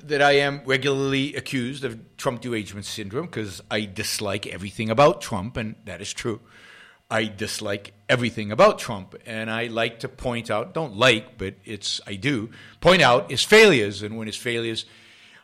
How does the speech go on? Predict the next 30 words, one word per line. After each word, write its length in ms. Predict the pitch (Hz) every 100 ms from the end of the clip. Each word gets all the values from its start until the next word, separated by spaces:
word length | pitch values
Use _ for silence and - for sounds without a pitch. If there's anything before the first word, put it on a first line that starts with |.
| _
are 240 | 117 113 117
as 260 | 120 120 98
massive 560 | 117 127 123 139 117
and 120 | 123 107
as 100 | 104
life-threatening 920 | 117 127 - - 120 - 117 123 135
and 180 | 123 110
as, 280 | 110 101 -
as, 400 | 110 104 101 - -
as 340 | 113 104 92 - _ _ - - - - _ _ _ _ _ _ _ _
enraging 880 | 151 151 127 135 139 101 110 110 127 117
as 260 | 113 101
the, 300 | 113 107 104 113
his 160 | 113
failure 500 | - 120 117 117 107
around 260 | 110 107 110
the 60 |
coronavirus, 680 | 113 113 110 110 101 101 156
I 60 | 120
get 200 | 113 -
pretty 200 | 113 101
excited, 540 | 95 - 101 107 139 - - -
and 120 | 127
I 80 | 123
denounce 640 | 110 123 113 127 131 -
him 260 | 110 110 143
left 340 | - 110 101 131
and 120 | 131
right. 260 | 202 147 - - - - - - _ _
Um, 280 | 120 117